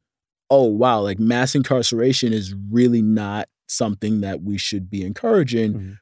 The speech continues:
Speaker 1: because it funnels people through the system and it destroys lives."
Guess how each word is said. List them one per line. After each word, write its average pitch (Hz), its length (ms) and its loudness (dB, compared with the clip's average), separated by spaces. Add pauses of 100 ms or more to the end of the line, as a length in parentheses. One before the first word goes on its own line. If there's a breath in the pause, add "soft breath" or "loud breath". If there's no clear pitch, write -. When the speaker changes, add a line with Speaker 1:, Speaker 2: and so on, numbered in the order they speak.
Speaker 1:
because 135 580 2
it 113 160 0
funnels 123 540 0
people 120 260 -2
through 110 200 -4
the 104 80 -4 (140)
system 98 380 -6
and 104 120 -6
it 95 100 -8
destroys 92 640 -8
lives." 90 540 -8